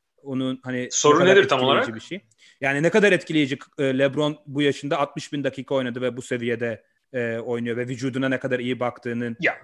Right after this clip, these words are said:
Speaker 1: e,
Speaker 2: evet.
Speaker 1: gösterir diye.
Speaker 2: Ya
Speaker 1: E,
Speaker 2: zaten LeBron'un hakkında hani biz konuşurken genelde saha içine değiniyoruz normal olarak ama LeBron'un aslında N B A'ye saha dışında kattığı da çok önemli. Ya, üç şey var aslında. Hani bunların ilk ikisini kısa geçeyim konuşalım. Bir tanesi bu hani,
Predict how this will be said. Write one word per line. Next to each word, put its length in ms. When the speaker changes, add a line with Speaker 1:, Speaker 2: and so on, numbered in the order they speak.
Speaker 1:
e, 60
Speaker 2:
evet. 440
Speaker 1:
gösterir 640
diye. 280
Speaker 2:
Ya 60
Speaker 1:
E, 40
Speaker 2:
zaten 360
LeBron'un 400
hakkında 360
hani 140
biz 100
konuşurken 360
genelde 220
saha 260
içine 220
değiniyoruz 420
normal 540
olarak 300
ama 100
LeBron'un 520
aslında 360
N 260
B 40
A'ye 280
saha 400
dışında 360
kattığı 560
da 340
çok 240
önemli. 540
Ya, 120
üç 220
şey 140
var 80
aslında. 400
Hani 160
bunların 360
ilk 180
ikisini 380
kısa 180
geçeyim 280
konuşalım. 300
Bir 80
tanesi 400
bu 120
hani, 260